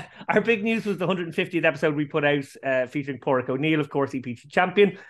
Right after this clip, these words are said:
Uh, that was recorded, um, just before the episode went out, but the rest of the show was sort of recorded before <laughs> we, not lie, it was recorded way back in December. Uh,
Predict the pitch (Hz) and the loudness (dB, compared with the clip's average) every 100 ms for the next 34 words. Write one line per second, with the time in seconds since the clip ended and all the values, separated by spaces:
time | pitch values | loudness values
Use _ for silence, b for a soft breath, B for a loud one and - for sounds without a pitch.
0 | B B 143 143 147 147 - _ _ 240 | B B 4 6 6 2 -2 _ _ 2
1 | 233 202 208 208 202 190 185 156 - - | 2 2 0 4 4 4 2 -2 -8 -4
2 | 156 151 151 151 151 147 151 - _ _ | 2 4 6 4 2 -4 -6 -12 _ _
3 | _ _ _ _ - - 220 - 196 - | _ _ _ _ -20 -2 -2 0 -6 0
4 | 185 170 180 - 160 165 196 202 208 254 | 0 2 0 0 -2 0 0 -2 0 0
5 | 285 - 208 196 185 - _ - 185 185 | 0 -2 0 2 2 -4 _ -2 4 4
6 | 180 156 - - 190 160 151 160 156 143 | 4 -2 -10 -10 -4 -2 -2 2 2 2
7 | 170 147 151 202 175 147 165 156 139 135 | 0 -4 2 2 2 0 0 4 2 2
8 | 139 147 - 151 131 135 139 143 - - | -2 -4 0 0 0 0 0 0 -4 -8
9 | 143 135 151 147 135 127 b b b 139 | -8 -2 0 0 0 -4 b b b 2
10 | 139 135 | 4 4